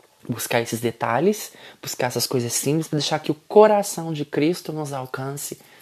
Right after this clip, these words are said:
nos entre, nos santifique e nos ilumine. Tá bom? Então que você aprende.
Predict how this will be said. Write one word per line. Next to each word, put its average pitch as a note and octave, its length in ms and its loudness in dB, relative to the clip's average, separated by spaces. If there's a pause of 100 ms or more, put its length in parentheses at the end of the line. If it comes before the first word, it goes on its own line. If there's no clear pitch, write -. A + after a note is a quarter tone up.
(220)
nos A#2+ 280 -4
entre, B2+ 520 -4
nos A#2+ 120 -14
santifique - 680 -6
e A#2+ 80 -10
nos A#2 160 -12
ilumine. A#2 400 -10 (640)
Tá - 80 -10
bom? D#3+ 300 -2 (440)
Então C3 140 -4
que B2+ 120 -4
você C3+ 260 -4
aprende. A#2+ 360 -8